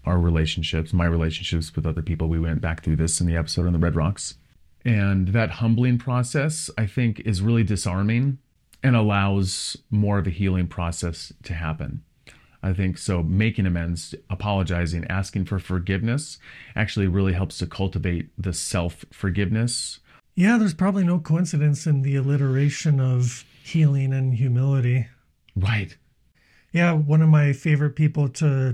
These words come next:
Speaker 2: tune into online is, for years, has been Jocko Willink.
Speaker 1: Right.
Speaker 2: Retired Navy seal, uh, wrote books, prolific, um, creator and public figure. Uh,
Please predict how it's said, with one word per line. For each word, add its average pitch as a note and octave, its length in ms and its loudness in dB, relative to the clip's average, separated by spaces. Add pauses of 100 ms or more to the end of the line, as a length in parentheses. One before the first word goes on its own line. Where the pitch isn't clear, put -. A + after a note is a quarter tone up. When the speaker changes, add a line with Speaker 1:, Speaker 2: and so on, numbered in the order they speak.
Speaker 2:
tune D#3 220 2
into D3 320 2
online C3+ 460 0
is, B2+ 280 -4 (120)
for D3 140 2
years, C3+ 280 2
has B2+ 120 0
been C3 200 0
Jocko C3 380 0
Willink. C3 460 0 (320)
Speaker 1:
Right. G#2 220 -4 (140)
Speaker 2:
Retired F3+ 440 0
Navy D#3+ 260 2
seal, D3 640 2 (360)
uh, C3+ 320 2
wrote C#3+ 300 2
books, D3 340 4
prolific, C#3+ 800 0 (280)
um, B2+ 300 2
creator C3+ 720 2 (100)
and B2+ 340 2
public C3 380 0
figure. C3 460 0 (1080)
Uh, D#3+ 280 4